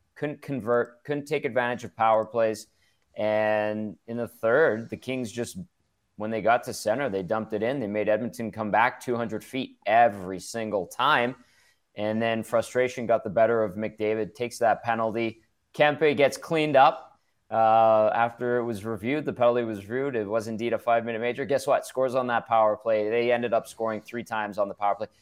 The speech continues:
It was over. Like, the goals, Trevor Moore's goal was ugly. Um, you know, it was just,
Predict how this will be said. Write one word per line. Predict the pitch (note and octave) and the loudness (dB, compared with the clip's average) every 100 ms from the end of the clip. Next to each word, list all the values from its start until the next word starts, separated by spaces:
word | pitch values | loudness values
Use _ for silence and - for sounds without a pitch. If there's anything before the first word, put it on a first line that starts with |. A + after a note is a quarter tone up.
| _ - | _ 2
It | D#3+ | 4
was | C#3+ A#2+ | 4 2
over. | G2 F#2 G2 | -2 0 0
Like, | A2+ | 0
the | C3 | 0
goals, | G#2 D3 C#3+ - _ _ _ | 2 2 2 -2 _ _ _
Trevor | F#3 E3 B2+ | 0 2 0
Moore's | A2 A#2 B2 A2 | 0 2 2 2
goal | A#2+ A2 G#2 | 0 0 0
was | F#2+ | 2
ugly. | A2+ A#2 A2 A2+ A2+ A2+ _ _ _ _ | 2 2 2 0 0 -4 _ _ _ _
Um, | G2 F#2+ F#2+ F2+ F2+ F2 D#2+ _ _ _ _ G2+ A2+ | -4 0 2 2 0 -4 -12 _ _ _ _ -20 -8
you | |
know, | B2 A2+ | -2 -2
it | A#2 | -2
was | B2 A#2 | -6 -10
just, | A#2+ - | -14 -16